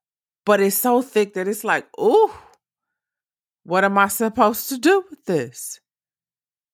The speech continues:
<laughs> Right? How do I manage this? This isn't what I'm seeing in, online, in the magazines.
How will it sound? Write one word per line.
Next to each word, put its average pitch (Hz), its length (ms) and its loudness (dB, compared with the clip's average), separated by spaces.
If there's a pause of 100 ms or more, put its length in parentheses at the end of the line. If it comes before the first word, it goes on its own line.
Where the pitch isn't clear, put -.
(300)
<laughs> 208 60 2 (520)
Right? 226 440 2 (100)
How - 140 0
do 233 120 0
I 254 100 4
manage 226 640 0
this? - 360 -6 (480)
This 185 160 -6
isn't 226 320 -2
what 220 160 0
I'm 208 200 0
seeing 202 340 -4
in, 196 300 -4 (400)
online, 202 920 0 (1400)
in 196 180 -2
the 208 80 0
magazines. 208 1200 -2